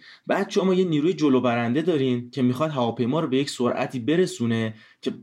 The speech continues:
با اون سرعت بتونه نیروی لیفت تولید کنه. شما وقتی مثلاً یه جا هوا ساکن باشه و جریان باد نداشته باشین، چجوری لیفت می‌خواین تولید کنین؟ چجوری می‌خواد اختلاف فشار بین دو تا سطح ایرفول به وجود بیاد؟ پس شما باید وسیلتون رو توی هوا سر بدین.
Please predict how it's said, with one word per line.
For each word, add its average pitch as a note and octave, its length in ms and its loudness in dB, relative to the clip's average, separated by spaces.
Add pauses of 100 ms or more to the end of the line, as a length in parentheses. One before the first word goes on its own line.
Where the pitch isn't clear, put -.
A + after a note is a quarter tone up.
با B2 120 4
اون C3 280 0
سرعت B2 640 0
بتونه D3+ 280 0
نیروی A#2 340 4
لیفت C#3+ 320 -2
تولید G#2 320 0
کنه. G2 440 -4
شما B2+ 260 0
وقتی B2 240 0
مثلاً A#2+ 220 -2
یه B2 160 4
جا B2 120 0
هوا A2+ 340 -4
ساکن A2+ 480 -2
باشه A2+ 260 0
و A2 80 0
جریان A2 400 0
باد G#2+ 320 -2
نداشته G#2+ 360 -2
باشین، A2 460 0 (280)
چجوری C#3 300 0
لیفت C3+ 240 0
می‌خواین A2 260 -2
تولید G2+ 340 0
کنین؟ G2+ 260 2
چجوری A2+ 340 0
می‌خواد C3 360 -2 (280)
اختلاف A2+ 440 -2
فشار A2+ 420 -2
بین G#2+ 240 0
دو G#2+ 220 0
تا G#2+ 140 -2
سطح G#2+ 580 -2
ایرفول A2 360 0
به G#2+ 140 0
وجود G#2 320 2
بیاد؟ G2 280 0 (400)
پس A#2 160 -2
شما C3 160 0
باید C#3+ 260 0
وسیلتون B2 540 -2
رو D3+ 60 -4
توی E3+ 140 -2
هوا A#2+ 360 -2
سر D3+ 380 2
بدین. F2+ 340 -2